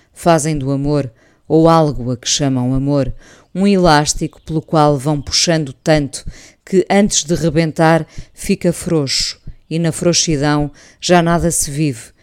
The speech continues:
que se assemelhe a uma coisa boa. Um namorado ou uma namorada que nunca nos disse que estávamos bonitos, que éramos especiais na sua vida, que nunca nos abraçou na estação de comboios, não vale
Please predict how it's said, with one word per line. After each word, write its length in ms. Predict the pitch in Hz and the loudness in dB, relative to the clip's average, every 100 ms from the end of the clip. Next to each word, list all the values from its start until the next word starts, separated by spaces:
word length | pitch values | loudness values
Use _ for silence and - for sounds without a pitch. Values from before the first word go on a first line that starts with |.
| _ | _
que 80 | - | -6
se 160 | - 175 | 0 0
assemelhe 680 | 151 - 156 147 131 120 135 _ | 0 -2 -2 -2 -2 -6 -14 _
a 100 | - | -4
uma 180 | 151 156 | -2 -2
coisa 360 | - 151 120 143 | -2 -4 -2 -4
boa. 480 | 123 131 123 123 127 - _ - - _ | -2 -2 0 -2 -6 -10 _ -14 -14 _
Um 160 | 185 202 | 0 2
namorado 640 | 233 202 202 202 202 170 | 4 4 4 4 4 2
ou 80 | 170 | 2
uma 140 | 165 | 0
namorada 680 | 165 165 156 156 160 143 165 - - - - | 0 0 2 2 2 0 -4 -6 -14 -14 0
que 80 | |
nunca 300 | 220 262 240 | 4 4 4
nos 220 | 208 185 139 | 2 0 -2
disse 300 | 180 170 - | -2 -4 -4
que 80 | |
estávamos 480 | - 175 156 151 131 | -2 0 0 -2 -4
bonitos, 640 | 123 147 165 - - - - _ _ - | -4 -4 -4 -4 -8 -10 -10 _ _ 0
que 100 | 180 | 2
éramos 300 | 170 170 127 | 4 2 -4
especiais 640 | - - - 151 135 131 | -6 -6 -4 -2 -2 -2
na 80 | 147 | -4
sua 260 | - 156 | -4 -4
vida, 480 | 131 139 143 135 127 - - _ | -4 -2 -2 -2 -4 -8 -20 _
que 100 | - | -2
nunca 320 | 214 247 233 180 | 4 4 4 0
nos 220 | 170 143 | 0 0
abraçou 480 | 147 147 135 - 151 | 0 0 -2 -2 -2
na 100 | 147 | -2
estação 440 | - 147 156 143 | -4 -6 -4 -4
de 80 | 127 | -4
comboios, 680 | 147 139 147 135 120 - - - - _ - | -4 0 0 0 -2 -8 -8 -12 -12 _ -4
não 200 | 170 165 | -2 0
vale 400 | 165 160 156 | 2 4 2